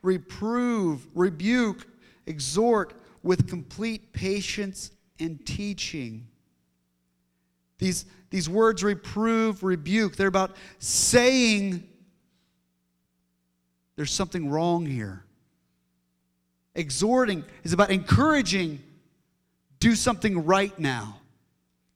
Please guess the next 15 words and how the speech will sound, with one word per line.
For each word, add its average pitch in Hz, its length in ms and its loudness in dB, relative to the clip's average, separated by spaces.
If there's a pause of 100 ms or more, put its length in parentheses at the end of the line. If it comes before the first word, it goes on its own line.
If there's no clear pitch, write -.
(520)
What's 220 240 6
the 254 100 2
word 240 220 4
we 226 100 2
use 226 280 2
often 214 320 2
in 208 60 -2
the 202 80 -2
New 208 100 -2
Testament 196 420 -4
that 147 60 -12
Jesus 196 340 -2
uses? 135 380 -6 (160)
Repent. 226 720 2 (1120)
Turn. 240 560 4